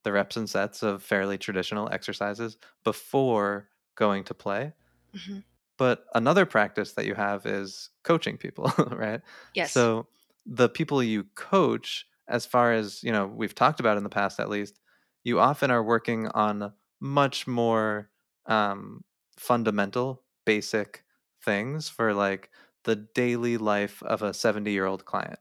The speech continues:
Speaker 1: for instance, right? It's not like, "Okay, well, we'll start out by assessing your, your dragon squat where you stand on one leg, put the
Speaker 2: <laughs>
Speaker 1: other leg behind it, and then squat all the way down until you're on the floor," right? So can you talk about that kind of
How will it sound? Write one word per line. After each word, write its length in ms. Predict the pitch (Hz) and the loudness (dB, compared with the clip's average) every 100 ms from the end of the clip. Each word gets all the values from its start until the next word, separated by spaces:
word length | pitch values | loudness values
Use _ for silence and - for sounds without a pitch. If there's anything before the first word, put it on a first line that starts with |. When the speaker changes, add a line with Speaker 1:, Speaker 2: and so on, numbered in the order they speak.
| _ | _
Speaker 1:
for 140 | - | -10
instance, 540 | - - - - - _ _ _ _ - | -10 -12 -16 -16 -20 _ _ _ _ -12
right? 260 | 104 104 110 - | -4 -4 -4 -8
It's 160 | 113 | -4
not 180 | 113 110 | -2 2
like, 320 | 110 107 - _ _ _ - | 2 0 -4 _ _ _ -2
"Okay, 240 | 185 151 113 | 4 6 8
well, 200 | 113 117 | 6 4
we'll 100 | 113 | 2
start 240 | - 135 | 4 6
out 200 | 147 127 | 6 6
by 140 | 120 | 4
assessing 480 | 113 - 127 131 120 | 4 2 0 0 -2
your, 360 | 113 107 104 101 _ _ | 0 0 -2 -6 _ _
your 140 | 117 107 | -2 -2
dragon 500 | 101 117 139 123 104 | 2 2 4 2 -2
squat 400 | - 95 98 127 | -2 0 0 0
where 100 | 107 | -2
you 100 | 101 | -4
stand 300 | - 123 120 | -2 0 2
on 140 | 113 | 2
one 160 | 113 113 | 2 4
leg, 300 | 123 117 - | 4 4 2
put 140 | 127 | 0
the 100 | 131 | 4
Speaker 2:
<laughs> 60 | 127 | 4
Speaker 1:
other 140 | 120 | 4
leg 220 | 117 117 | 2 0
behind 400 | 107 110 135 139 | 0 0 2 2
it, 160 | 120 110 | 2 0
and 80 | 110 | 0
then 140 | 110 | -4
squat 320 | - - 127 | -4 4 4
all 100 | 113 | 4
the 80 | 113 | 2
way 100 | 107 | 0
down 340 | 104 120 123 107 | 0 0 0 -4
until 360 | 104 113 110 _ _ - | -4 -6 -6 _ _ -4
you're 120 | 120 | 0
on 160 | 117 113 | 2 0
the 60 | |
floor," 460 | - 143 127 110 127 | -4 -2 0 0 0
right? 220 | 120 123 - _ _ _ _ | 0 0 -4 _ _ _ _
So 520 | - 139 131 123 113 _ | 0 4 4 2 -2 _
can 120 | - 143 | -2 0
you 60 | |
talk 180 | 131 127 | 4 4
about 260 | 131 139 - | 6 2 6
that 240 | 120 - | 4 4
kind 180 | 127 117 | 0 2
of 320 | 107 98 - | 2 -2 -12